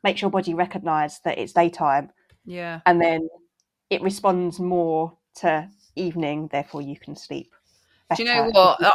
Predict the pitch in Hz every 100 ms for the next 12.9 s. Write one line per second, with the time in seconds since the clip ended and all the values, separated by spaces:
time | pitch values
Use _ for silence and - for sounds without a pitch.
0 | - 190 - 220 - 139 151 - 139 143
1 | 170 180 - 185 220 214 190 185 202 190
2 | 190 - - - - 220 208 226 226 165
3 | 185 190 - 196 180 185 180 233 - 151
4 | - 175 180 180 165 165 - _ 165 156
5 | 160 160 175 - - _ _ _ _ 208
6 | 208 190 190 165 - 185 185 170 175 170
7 | 170 165 - - _ 175 202 208 - -
8 | 190 190 - 185 185 175 180 175 165 101
9 | 87 151 170 - - _ _ 170 180 175
10 | 160 165 180 190 180 180 165 160 165 165
11 | 170 - 175 165 151 170 170 165 - -
12 | - _ - 185 180 - 156 143